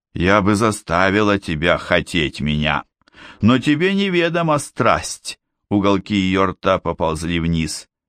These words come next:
«Мне нечего дать тебе взамен!» Она нежно провела ладонью по груди, подражая ласке мужчины. То было странное мгновение.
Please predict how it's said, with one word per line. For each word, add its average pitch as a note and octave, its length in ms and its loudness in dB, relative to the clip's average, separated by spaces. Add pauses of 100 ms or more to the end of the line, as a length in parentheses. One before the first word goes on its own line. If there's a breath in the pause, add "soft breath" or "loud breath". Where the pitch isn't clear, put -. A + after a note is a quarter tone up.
(380)
«Мне B2 380 2
нечего C3 680 0
дать F#2+ 320 -2
тебе F2 360 -2
взамен!» D#2+ 720 -2 (600)
Она F#2 280 2
нежно E2+ 440 0
провела D2 420 -2
ладонью D2 560 -2
по D2+ 140 -8
груди, C#2 580 -6 (560)
подражая F2 840 0
ласке D#2 500 -2
мужчины. - 680 -6 (1200)
То C#2 160 -8
было E2 280 0
странное C#2+ 800 -2
мгновение. C#2+ 880 -4